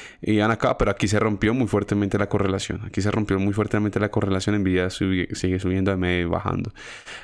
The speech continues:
pero entonces si A M D sigue bajando, ¿será que es un pronóstico de que puede llegar a bajar en, Nvidia? No lo sé, pero el punto es que estamos golpeando el suelo.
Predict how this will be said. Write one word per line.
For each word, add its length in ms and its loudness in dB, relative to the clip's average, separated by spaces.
pero 180 0
entonces 320 0
si 80 2
A 80 4
M 160 2
D 100 4
sigue 260 2
bajando, 600 0
¿será 280 0
que 120 0
es 100 -2
un 160 2
pronóstico 580 0
de 100 2
que 120 -2
puede 240 2
llegar 220 2
a 40 2
bajar 400 0
en, 300 2
Nvidia? 480 2
No 220 0
lo 100 2
sé, 160 0
pero 160 0
el 80 -2
punto 240 0
es 80 -2
que 160 -2
estamos 360 2
golpeando 580 2
el 140 2
suelo. 480 0